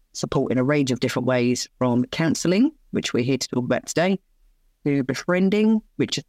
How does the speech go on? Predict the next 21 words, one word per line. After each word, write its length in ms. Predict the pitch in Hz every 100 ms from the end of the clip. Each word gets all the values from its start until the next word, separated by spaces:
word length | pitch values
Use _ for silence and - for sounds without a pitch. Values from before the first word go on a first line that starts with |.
| -
a 60 | 139
bit 140 | 143
more 140 | 147 139
of 80 |
an 60 | 135
informal 720 | 127 - 156 147 139 135 127 123 _ _ _
version 340 | 131 135 139 139
of 80 |
counselling 540 | - 143 - - 156 156
if 60 | 139
you 60 |
just 200 | 120 131
want 140 | - 123
someone 240 | 135 131
to 140 | 123 127
chat 240 | - - -
to 140 | 147
once 260 | 147 - -
a 40 |
week 240 | 139 131 -
to 300 | - 120